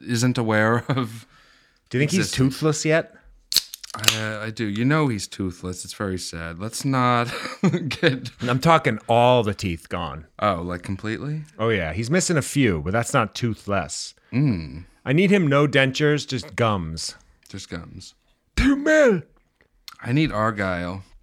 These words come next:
Speaker 1: in the theater, like
Speaker 2: Is
Speaker 1: a true sicko. I've been listening to the score, as
Speaker 2: Oh.
Speaker 1: I've, uh, been known to do, and I don't know, I just think it's funny to talk about Argyle.
Speaker 2: I think the name itself is funny. I think the type of sweater is funny. I went through a brief,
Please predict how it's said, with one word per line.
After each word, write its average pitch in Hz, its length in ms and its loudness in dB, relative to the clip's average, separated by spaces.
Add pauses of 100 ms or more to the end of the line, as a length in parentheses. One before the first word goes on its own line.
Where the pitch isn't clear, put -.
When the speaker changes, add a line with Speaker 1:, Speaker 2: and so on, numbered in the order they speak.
(680)
Speaker 1:
in 107 200 2
the 95 60 2
theater, 90 540 -6 (200)
like 120 100 0
Speaker 2:
Is - 140 -4
Speaker 1:
a - 20 -20
true 104 340 -2
sicko. 87 580 -6
I've 107 80 -4
been 131 120 2
listening 143 280 0
to 123 80 -4
the 101 120 -2
score, 87 720 -2 (180)
as 87 320 -2
Speaker 2:
Oh. 92 40 -4
Speaker 1:
I've, 87 320 -6
uh, 90 240 -6
been 92 220 -6
known 87 240 -6
to - 100 -12
do, 85 440 -10 (380)
and 87 800 -6 (880)
I 127 40 -10
don't 147 100 -2
know, 120 40 0
I 113 40 0
just 131 220 -6
think 151 120 0
it's 139 120 -4
funny 117 240 0
to 98 80 -2
talk 101 240 -6
about 90 180 -8
Argyle. 87 600 -10 (180)
Speaker 2:
I 131 380 2
think 151 180 0
the 123 60 0
name 120 300 4
itself 110 440 0
is 117 120 -6
funny. 123 580 -2
I 98 100 -2
think 104 300 -6
the 104 80 -8
type 110 320 0
of 87 120 -8
sweater 104 400 0
is 113 120 -4
funny. 117 280 -2
I 107 80 0
went 101 180 -2
through 117 120 0
a 98 60 0
brief, 98 500 -4